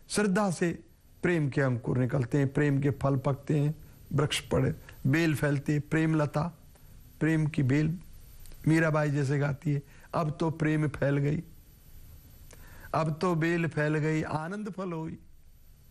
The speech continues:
मेरो तो गिरधर गोपाल दूसरो ना कोई।" अभी तो गुरु को भी गिरधर के, गिरधर गोपाल के भीतर ही देख रही है मीरा,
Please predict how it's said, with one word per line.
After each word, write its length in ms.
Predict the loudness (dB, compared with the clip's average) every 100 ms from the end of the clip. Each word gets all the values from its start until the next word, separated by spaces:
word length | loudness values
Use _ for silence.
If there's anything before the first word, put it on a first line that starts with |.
| -20 -20 -20 -20 -20 -20 -10 0
मेरो 300 | 2 4 2
तो 200 | 2 2
गिरधर 380 | 2 2 2 2
गोपाल 500 | 2 0 0 0 0
दूसरो 460 | 0 0 2 2
ना 160 | 2 0
कोई।" 360 | 0 -2 -2 -6 -16 -20 -20 -20 -20 -18 -18 -16 -12 -2
अभी 180 | 0 2
तो 140 | 0
गुरु 320 | 0 0 0
को 180 | 0 0
भी 140 | 0 0
गिरधर 480 | 0 0 0 -2
के, 300 | -4 -2 -2 -2 -8 -20 -20 -4 0
गिरधर 300 | 2 2 2
गोपाल 380 | 2 2 0
के 140 | 0 0
भीतर 440 | 0 -2 0 0
ही 80 | 2
देख 280 | 0 -2 -2
रही 120 | 0
है 60 | 2
मीरा, 320 | 2 0